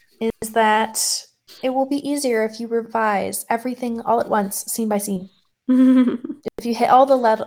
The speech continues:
Speaker 1: all the levels at once. <laughs>
Speaker 2: Yeah.
Speaker 1: I'm so susceptible to this. <laughs>
Speaker 2: Yeah. Well, I, a lot of people are, because I think it just feels like, number one, you're saving time 'cause you're
Speaker 1: Yeah.
Speaker 2: doing it all at once,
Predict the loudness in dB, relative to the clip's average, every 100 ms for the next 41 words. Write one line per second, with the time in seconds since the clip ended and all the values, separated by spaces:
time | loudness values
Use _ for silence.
0 | 2 6 8 6 6 4 2 -2 -4 -8
1 | -10 -12 -20 _ -10 -10 -10 -18 -18 -4
2 | 2 2 2 -4 -8 -8 -10 -16 -18 -20
3 | -20 _ _ _ -8 -6 -4 0 2 2
4 | 2 0 0 2 -2 -2 -4 -6 -8 -10
5 | -6 -2 0 0 0 2 2 0 -18 _
6 | _ 0 2 2 0 _ _ _ _ _
7 | _ _ _ _ -6 -4 -2 0 0 2
8 | 4 4 4 2 2 4 4 4 2 2
9 | 2 4 4 4 0 -4 -4 -2 0 0
10 | 2 0 0 -6 -2 -2 0 0 -2 -10
11 | _ _ _ _ -10 0 2 4 4 4
12 | 4 4 0 0 2 4 2 0 -4 -10
13 | _ -2 4 4 6 2 2 0 0 0
14 | 2 0 2 0 0 -8 -12